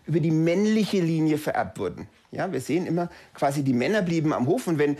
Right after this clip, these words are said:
ein Ehepaar zwei Söhne bekommen hat, haben alle beide Söhne das Gehöft geerbt. Keine Mutter,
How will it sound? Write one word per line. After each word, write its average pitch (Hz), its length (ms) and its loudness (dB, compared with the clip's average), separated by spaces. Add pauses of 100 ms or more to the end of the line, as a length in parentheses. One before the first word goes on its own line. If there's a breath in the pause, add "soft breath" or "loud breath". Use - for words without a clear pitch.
(200 loud breath)
ein 131 120 0
Ehepaar 165 380 0
zwei 120 220 0
Söhne 156 300 0
bekommen 170 340 0
hat, 151 160 -4
haben 127 180 -6
alle 156 240 0
beide 139 320 0
Söhne 131 320 -2
das 127 180 -8
Gehöft 104 360 -12
geerbt. - 320 -12 (240)
Keine 214 520 0
Mutter, 185 680 0